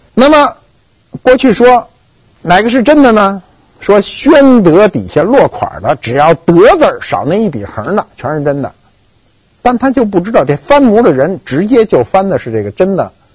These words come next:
就直接照着真炉翻模，所以他也少这一横，就不足为凭。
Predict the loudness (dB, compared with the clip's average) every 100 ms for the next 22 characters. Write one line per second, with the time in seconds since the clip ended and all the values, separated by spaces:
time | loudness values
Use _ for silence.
0 | _ _ -4 -4 0 2 4 4 4 2
1 | 2 2 2 2 0 0 0 0 -2 -6
2 | -2 -2 0 -4 -4 -4 -2 -2 -2 -8
3 | -10 -12 -12 -16 -16 -16 _ _ _ _
4 | _ -2 -2 -2 -2 -2 -2 0 -2 -2
5 | -8 -10